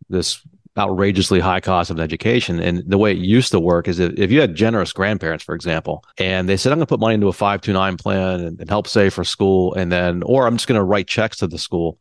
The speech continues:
When the money came out of the five two nine plan and went to pay for the grandchild's college, or they just wrote a check, they had to count that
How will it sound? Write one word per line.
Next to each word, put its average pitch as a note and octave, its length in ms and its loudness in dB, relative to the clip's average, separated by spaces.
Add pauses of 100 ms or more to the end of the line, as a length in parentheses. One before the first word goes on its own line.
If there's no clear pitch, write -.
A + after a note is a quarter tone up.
(100)
When A#2 140 2
the A#2 80 4
money C#3 240 2
came B2+ 280 0
out B2 200 2
of B2+ 60 4
the G#2+ 80 2
five G#2 280 -2
two G2 120 0
nine F#2 200 2
plan D#2+ 300 -8 (140)
and G2+ 160 0
went G2+ 140 2
to G2 60 0
pay A2 280 2
for G#2 120 0
the F2+ 120 0
grandchild's F#2 720 -2
college, F#2+ 480 0
or F2+ 160 2
they F#2+ 80 2
just F2+ 160 0
wrote F#2 200 2
a E2 40 -2
check, F2 460 -4 (100)
they A#2 140 2
had C#3 220 0
to B2+ 60 2
count C3 460 -4
that F#2 340 0